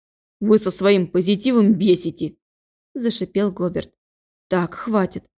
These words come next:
Кажется, мы подлетели к дозаправочной станции». Прислушалась к щелчкам за бортом космолета. «Как видишь, все решаемое. Главное – желать этого». «Конечно».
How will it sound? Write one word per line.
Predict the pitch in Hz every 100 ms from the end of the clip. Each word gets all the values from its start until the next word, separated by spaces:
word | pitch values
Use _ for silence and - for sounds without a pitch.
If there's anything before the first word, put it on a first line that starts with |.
| _ _ _ _
Кажется, | - 269 294 -
мы | 208 208
подлетели | 196 175 196 240 277
к | 220
дозаправочной | 185 185 - 196 185 214 226
станции». | - 254 196 - 180 190 214 _ _ _ _ -
Прислушалась | 208 208 - 214 - 277 -
к |
щелчкам | - 208 190 - 190 247
за | 196
бортом | 180 165 196 196
космолета. | 196 - 214 226 190 - - _ _ _ _ _
«Как | - 226 226
видишь, | 180 262 339 330
все | - - 202 214
решаемое. | 202 - 269 285 233 175 202 _ _ _ _ -
Главное – | 190 220 285 262 196
желать | 196 285 247 -
этого». | 214 170 156 147 _ _ _ _ _
«Конечно». | - 185 175 170 147 - - 165